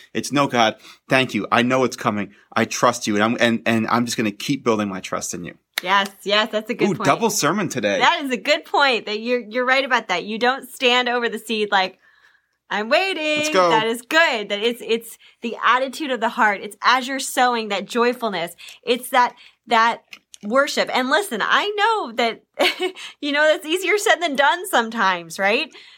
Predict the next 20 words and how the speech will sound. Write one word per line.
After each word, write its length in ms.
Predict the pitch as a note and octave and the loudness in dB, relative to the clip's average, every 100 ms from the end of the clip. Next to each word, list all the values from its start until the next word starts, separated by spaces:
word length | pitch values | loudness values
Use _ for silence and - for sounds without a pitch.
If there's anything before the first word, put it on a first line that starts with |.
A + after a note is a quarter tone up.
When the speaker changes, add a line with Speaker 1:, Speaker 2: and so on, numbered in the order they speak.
| _ | _
Speaker 2:
But 280 | B3 A#3+ A#3 | 0 2 0
we 80 | A#3+ | -8
have 280 | A#3+ C4 C#4+ | 0 2 2
to, 100 | C#4 | -2
that's 320 | G#3 A3+ A#3+ | 0 2 2
where 100 | C#4 | 0
we 60 | C4 | -2
get 120 | A3+ | -2
to 80 | A3+ | -4
the 60 | G#3+ | -4
point 180 | A#3 G#3 | -2 -2
where 40 | |
we 80 | G3+ | -4
just 200 | F3 - | -6 -4
surrender 580 | G#3+ G3 G3 F#3 D3 - _ _ | 0 4 2 2 -6 -10 _ _
and, 320 | F3+ G3+ F3+ - | 0 0 0 -2
and 220 | E3+ F3+ | 0 0
we 80 | F3+ | -2
just, 380 | E3+ E3+ - - - _ - - - | -6 -6 -8 -12 -18 _ -12 -10 0
um, 340 | F#3+ D#3+ D3 | 2 2 -4